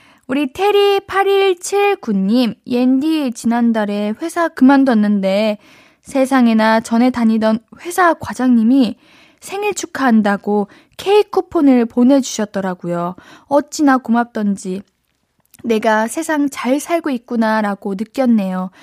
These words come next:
과장님 생일도 달력에 동그라미 했어요." <gasps> 저는요, 과장님 생일도 달력에 동그라미 했어요가 눈에 들어오네요. 오, 이거 그냥, "그래, 내가 그동안 열심히 했었으니까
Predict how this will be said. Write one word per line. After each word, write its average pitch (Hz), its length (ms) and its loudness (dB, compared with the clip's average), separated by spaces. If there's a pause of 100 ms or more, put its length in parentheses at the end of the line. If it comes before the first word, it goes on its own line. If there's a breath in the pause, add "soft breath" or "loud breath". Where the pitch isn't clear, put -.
(360 soft breath)
과장님 240 540 2
생일도 254 500 2
달력에 214 720 -4
동그라미 285 640 2
했어요." 196 720 -2 (500)
<gasps> - 1040 -16
저는요, 226 600 0 (220)
과장님 302 600 -2
생일도 285 560 0
달력에 220 480 -6
동그라미 294 640 -2
했어요가 233 480 -4
눈에 190 240 -2
들어오네요. 170 580 -10 (800 soft breath)
오, 208 400 -2
이거 254 360 2
그냥, 269 640 4 (500)
"그래, 320 420 -2 (420 loud breath)
내가 262 180 0
그동안 285 380 -2
열심히 294 360 -2
했었으니까 262 600 -4